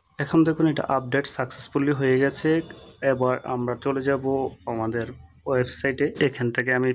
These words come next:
পেজটা refresh করে নেব। আমি পেজটাকে refresh করে নিচ্ছি। refresh হয়ে যাওয়ার পর দেখি আমরা ডেটটা থাকে কি না। যেমন আমাদের ডেটটা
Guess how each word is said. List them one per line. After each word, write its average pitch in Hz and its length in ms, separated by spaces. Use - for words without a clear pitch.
পেজটা 123 360
refresh 123 380
করে 139 200
নেব। 143 180
আমি 131 180
পেজটাকে 131 460
refresh 127 360
করে 135 200
নিচ্ছি। 131 320
refresh 151 320
হয়ে 143 200
যাওয়ার 147 260
পর 156 100
দেখি 131 200
আমরা 131 180
ডেটটা 127 260
থাকে 123 260
কি 135 80
না। 135 200
যেমন 120 200
আমাদের 117 280
ডেটটা 123 320